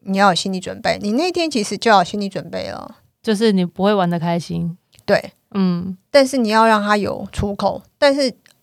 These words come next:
Speaker 1: 我只能说，诶，他的解决之道是你不用就是每天
Speaker 2: 嗯。
Speaker 1: 都跟他在一起。
Speaker 2: 嗯。
Speaker 1: 但或许一个礼拜，你一两天，
Speaker 2: 嗯。
Speaker 1: 你就承受一下，但起码在其他的天数，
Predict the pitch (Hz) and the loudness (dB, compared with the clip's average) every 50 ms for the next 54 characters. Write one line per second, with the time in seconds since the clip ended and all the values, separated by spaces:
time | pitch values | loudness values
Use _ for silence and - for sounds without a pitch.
0 | _ _ _ _ _ _ _ _ - 262 302 - 254 220 214 214 226 233 - - | _ _ _ _ _ _ _ _ 4 4 4 6 4 4 4 2 0 -2 0 2
1 | 262 254 254 262 262 - - 240 262 262 - - 285 269 220 196 - 190 170 175 | 4 6 6 4 4 2 0 0 0 0 0 0 2 2 0 0 -2 -6 -6 -6
2 | - 175 180 - 208 196 208 196 185 185 - 196 185 180 180 180 170 - 214 226 | -6 -6 -6 -6 -4 0 0 0 0 0 -2 -6 -6 -4 -4 -6 -4 -2 0 2
3 | 233 226 208 190 185 208 196 - 208 190 185 175 165 - - - - 196 190 196 | 2 2 2 0 -2 -4 -4 -4 -4 -4 -4 -4 -6 -8 -8 -6 -4 -4 -2 -4
4 | 196 214 - 226 226 208 196 180 175 185 196 185 - 196 196 196 190 - 185 175 | -4 -6 -2 2 2 4 4 2 2 0 0 0 0 0 0 -2 -2 0 0 -2
5 | 175 180 - - - - - 226 208 190 180 175 185 180 - _ - 254 240 233 | -2 -2 -6 -8 -10 -8 -4 -2 0 0 0 -2 -4 -6 -8 _ -2 -2 -2 2
6 | 254 311 240 - - 202 - - _ _ _ _ _ _ _ _ _ _ 226 226 | 4 4 4 4 2 -4 -10 -12 _ _ _ _ _ _ _ _ _ _ -4 -2
7 | 233 202 180 160 151 - 190 170 - 180 - _ _ _ _ _ _ - 185 175 | 0 0 0 -2 -2 -2 -2 -2 -2 -4 -12 _ _ _ _ _ _ -20 -20 -6
8 | - 240 226 190 170 151 190 165 - - 185 180 175 180 190 - 226 214 196 185 | -4 -2 0 0 -2 -2 -4 -8 -8 -4 -4 -2 -2 -4 -6 -4 0 2 2 2
9 | 175 175 190 185 180 - _ _ _ _ _ - 170 165 - 208 196 - - 185 | 2 0 -4 -6 -8 -12 _ _ _ _ _ -20 -16 -10 -8 -8 -6 -4 -4 -4
10 | 180 170 - - 196 175 175 180 - - 180 175 - - - _ _ _ _ _ | -4 -2 -2 0 0 -2 -2 -4 -4 -2 -2 -2 -4 -8 -14 _ _ _ _ _
11 | _ _ _ _ 294 285 262 - - 226 220 214 196 190 226 214 - - 196 185 | _ _ _ _ 2 2 2 2 0 0 0 0 0 0 0 -2 -2 -4 -4 -2
12 | 196 202 202 196 190 - - 190 190 - - 202 180 | -2 0 0 0 -2 -2 -4 -4 -4 -4 -4 -6 -6